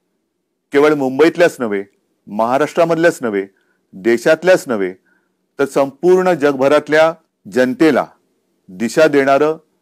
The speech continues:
हे एक आगळं वेगळं स्मारक नक्की आपण करू, हा मला विश्वास आहे. या दिनानिमित्त जी मायबाप जनता चैत्यभूमीवर येणार आहे,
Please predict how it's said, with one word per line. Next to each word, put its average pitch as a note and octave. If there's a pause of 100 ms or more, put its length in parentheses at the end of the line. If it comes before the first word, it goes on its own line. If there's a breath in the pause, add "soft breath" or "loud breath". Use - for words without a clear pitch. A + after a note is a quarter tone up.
(480)
हे C3
एक C#3 (120)
आगळं A#2
वेगळं C#3+
स्मारक A#2+ (480)
नक्की B2+
आपण D#3
करू, A2 (480)
हा B2
मला C#3
विश्वास B2+
आहे. D#3+ (1200)
या D3
दिनानिमित्त D#3 (680)
जी B2
मायबाप C3
जनता C3+ (800)
चैत्यभूमीवर C#3
येणार C3
आहे, D3